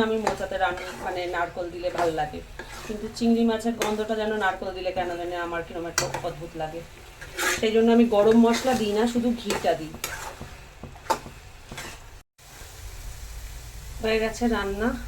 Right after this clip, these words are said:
এবার একটু ঘি ছড়িয়ে দেবো। গ্যাসটা অফ করে নিয়েছি, কারণ নইলে ঘিয়ের গন্ধটা মনে হয় যেন আমার উবে যায়। তো আমি ভাল, বেশি করে ঘি দিয়ে দিয়েছি, এবার দিয়ে ভালো করে নেড়ে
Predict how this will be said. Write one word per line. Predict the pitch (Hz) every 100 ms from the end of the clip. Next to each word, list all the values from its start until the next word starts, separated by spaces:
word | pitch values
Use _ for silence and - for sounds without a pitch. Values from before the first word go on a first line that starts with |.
| - - - - - - - - - -
এবার | 190 190 190
একটু | - 214 202
ঘি | - 202 -
ছড়িয়ে | 214 214 220
দেবো। | 220 247
গ্যাসটা | 202 190 - 220
অফ | 190 - -
করে | 202 196
নিয়েছি, | 190 185 240 233
কারণ | 180 180 180 - 185
নইলে | 180 180 185 - - - - - - - - - - - -
ঘিয়ের | - 214 208 196
গন্ধটা | 190 185 185 185
মনে | 190 185
হয় | 180
যেন | 185 180
আমার | 180 175
উবে | 165 170 175
যায়। | 185 185 - -
তো | 180
আমি | 180 185
ভাল, | 175 175 -
বেশি | 190 190 185
করে | 190 196 208 - - - - - - - - - - -
ঘি | - 196 208
দিয়ে | 202 208 208
দিয়েছি, | 214 214 - 247 - - - -
এবার | - 175 -
দিয়ে | 165 - 196 -
ভালো | 170 170 175
করে | 185 202 247 - - - - - - - - - 196 190
নেড়ে | 185 180